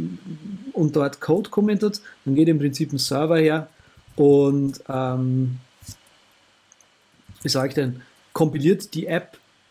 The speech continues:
immer wieder kontinuierlich. Ja, und man kann eben sehr früh, äh, Fehler eben erkennen, die, ähm, die entstanden sind.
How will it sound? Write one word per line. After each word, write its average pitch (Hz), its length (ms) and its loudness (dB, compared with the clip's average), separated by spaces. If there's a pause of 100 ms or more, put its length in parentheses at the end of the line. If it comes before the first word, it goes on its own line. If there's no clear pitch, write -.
(340)
immer 170 360 2
wieder 165 300 2
kontinuierlich. 165 1400 0 (180)
Ja, 135 140 -6
und 151 140 -4
man 139 140 -4
kann 143 160 -6
eben 135 180 -4
sehr 139 260 -4
früh, 156 480 0 (380)
äh, 143 180 -4
Fehler 165 640 0 (560)
eben 147 280 2
erkennen, 151 760 0 (160)
die, 147 340 2
ähm, 131 880 -2 (840)
die 143 240 2
entstanden 147 640 -2
sind. 175 420 2